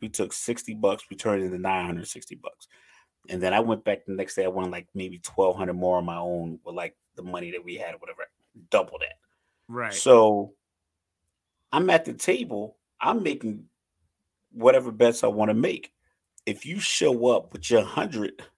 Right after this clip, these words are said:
Speaker 1: and like, "Yo, this is all I've been gambling today," you got your hundred.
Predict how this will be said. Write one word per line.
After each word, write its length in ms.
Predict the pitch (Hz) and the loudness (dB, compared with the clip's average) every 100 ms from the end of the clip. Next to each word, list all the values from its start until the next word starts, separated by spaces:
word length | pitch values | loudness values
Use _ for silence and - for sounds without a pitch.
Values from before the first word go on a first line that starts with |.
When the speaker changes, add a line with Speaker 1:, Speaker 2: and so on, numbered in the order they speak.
| _ _ _ _ _ | _ _ _ _ _
Speaker 1:
and 80 | 90 | -6
like, 160 | 90 95 | -4 0
"Yo, 160 | 90 | 0
this 180 | 90 92 | 0 -4
is 60 | 95 | 0
all 180 | 95 | 2
I've 140 | 92 85 | 0 -6
been 200 | 82 92 | -10 -2
gambling 400 | 104 139 107 92 | 0 0 -2 -6
today," 420 | 92 90 92 90 _ _ _ _ _ _ | -8 -10 -10 -14 _ _ _ _ _ _
you 120 | 123 | -2
got 260 | - 147 143 | 2 2 4
your 160 | 127 123 | 0 0
hundred. 360 | 165 92 - | -2 -6 -12